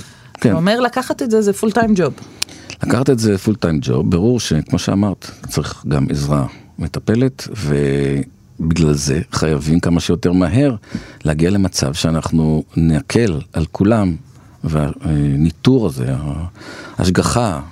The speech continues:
Speaker 2: הזאת, היא תהיה הרבה יותר טובה אפילו מאשר כאשר בן אדם בבית חולים.
Speaker 1: תגיד, יש מדינה ש-, יש מדינה שכבר אפשר לחשוב שאתם ככה תהיו, אה, תהיו בה יחסית מהר?
Speaker 2: כן, קודם כל, אה, אנחנו את הניסויים שלנו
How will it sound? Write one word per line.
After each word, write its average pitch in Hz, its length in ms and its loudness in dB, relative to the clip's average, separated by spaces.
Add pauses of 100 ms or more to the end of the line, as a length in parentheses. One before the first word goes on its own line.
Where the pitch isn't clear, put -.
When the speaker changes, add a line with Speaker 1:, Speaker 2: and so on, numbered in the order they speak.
Speaker 2:
הזאת, 78 480 -2
היא 78 300 0 (200)
תהיה 90 320 2
הרבה - 220 -2
יותר 120 180 -2
טובה 104 240 0
אפילו 113 260 -2
מאשר 87 440 0 (420)
כאשר 71 240 -2
בן 67 140 0
אדם 64 180 -2
בבית - 200 -6
חולים. - 220 -6 (140)
Speaker 1:
תגיד, 220 280 -6
יש 190 240 -2
מדינה 151 440 0
ש-, - 120 -2 (120)
יש 175 220 2
מדינה 156 440 4
שכבר 165 380 0
אפשר 147 240 -2
לחשוב 147 400 -2
שאתם 156 300 0
ככה 131 500 0 (100)
תהיו, 147 400 2
אה, 139 260 2 (520)
תהיו 147 200 2
בה 165 120 4
יחסית 139 440 -2
מהר? 147 380 2 (1300)
Speaker 2:
כן, 139 140 4 (280)
קודם 120 180 4
כל, 120 440 2 (160)
אה, 80 640 2 (300)
אנחנו 117 240 0
את 113 120 -4
הניסויים 80 480 0
שלנו 87 200 0